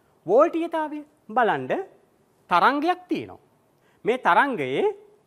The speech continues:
කාලයට සාපේක්ෂව වෝල්ටීයතාවයේ නියතව තියෙනවා කියලා පේනවද? එතකොට අපි හිතමුකෝ මෙතන තියෙන්නේ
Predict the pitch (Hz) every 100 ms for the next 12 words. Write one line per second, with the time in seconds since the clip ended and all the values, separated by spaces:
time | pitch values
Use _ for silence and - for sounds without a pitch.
0 | _ _ _ - 214 247 311 339 339 339
1 | - 220 254 254 220 - - 117 123 339
2 | 392 _ _ _ _ _ _ _ - 214
3 | 311 359 349 349 330 330 285 247 339 370
4 | 339 240 190 156 151 131 127 107 92 92
5 | _ _ _ _ _ 131 151 165 233 294
6 | 156 - 147 170 175 175 165 165 180 196
7 | 208 151